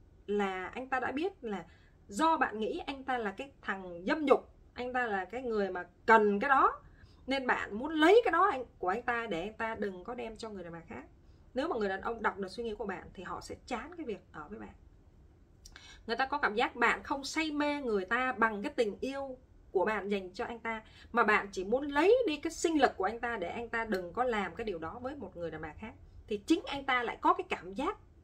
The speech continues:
bị thất vọng, bị xem thường. Thế nên là trong cái lúc mà bạn đề nghị hoặc là bạn có cái ý muốn gần gũi anh ta, khi mà anh ta từ chối như vậy, bạn cảm thấy tổn thương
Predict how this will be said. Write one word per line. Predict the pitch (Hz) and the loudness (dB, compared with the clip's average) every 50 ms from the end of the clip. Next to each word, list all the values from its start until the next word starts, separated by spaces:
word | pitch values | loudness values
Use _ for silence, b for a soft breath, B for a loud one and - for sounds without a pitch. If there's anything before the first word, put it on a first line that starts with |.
| - - - | -20 -20 -10
bị | 202 220 226 233 - - - - - | 2 4 4 4 4 0 -10 -16 -4
thất | - - - - | -2 -2 0 0
vọng, | 247 226 202 175 - B B B B B B B B B B - | -2 -2 -2 -4 -8 B B B B B B B B B B 0
bị | 233 262 - - | 2 2 2 0
xem | - 311 294 285 269 | -2 -4 -4 -4 -4
thường. | - 220 196 180 165 151 - - - - | -6 -4 -4 -4 -4 -6 -10 -16 -10 -2
Thế | - 370 | 2 2
nên | 403 403 320 285 | 4 4 2 2
là | 269 240 202 175 156 B B B B B B B B B - | 0 0 0 0 -2 B B B B B B B B B -4
trong | - 320 320 320 311 311 | -2 0 0 0 -2 0
cái | 349 339 | 2 4
lúc | 381 466 453 - - | 4 4 2 0 -6
mà | 214 190 185 170 | -4 -2 -2 0
bạn | 175 180 180 180 156 - - 170 175 175 170 170 170 - - | 0 0 -2 -2 -4 -6 -10 -12 -12 -12 -10 -12 -12 -2 2
đề | 220 220 214 | 4 6 6
nghị | 208 214 220 220 202 202 - - | 6 6 6 6 4 2 0 -8
hoặc | - 196 226 208 214 | -4 -2 -2 0 0
là | 208 196 | 0 2
bạn | 196 180 - - | 2 0 -2 -2
có | - 262 302 | -2 0 0
cái | 330 359 - | 0 0 0
ý | 302 311 330 370 427 392 | 0 2 2 2 2 0
muốn | 294 262 285 330 359 | -2 -2 -4 -2 -2
gần | 302 226 180 170 | -2 -2 -2 -2
gũi | 151 214 262 | -4 -4 -4
anh | 247 | -4
ta, | 247 240 233 226 220 - | -4 -4 -4 -6 -10 -10
khi | - - 269 | -8 -6 -4
mà | 247 214 | -4 -4
anh | 208 226 | -4 -4
ta | 226 226 | -6 -4
từ | - 202 170 170 | -4 -4 -4 -2
chối | - 208 226 285 | -2 -4 -4 -4
như | 320 262 | -4 -6
vậy, | 233 - B B B B B B - | -6 -8 B B B B B B -4
bạn | - 220 220 151 - - | 0 0 0 0 0 -4
cảm | - 160 156 202 | -6 -8 -6 -8
thấy | 202 277 285 | -10 -8 -4
tổn | - 170 170 196 | -4 -4 -4 -4
thương | 202 247 247 240 240 226 | -2 0 0 0 0 -4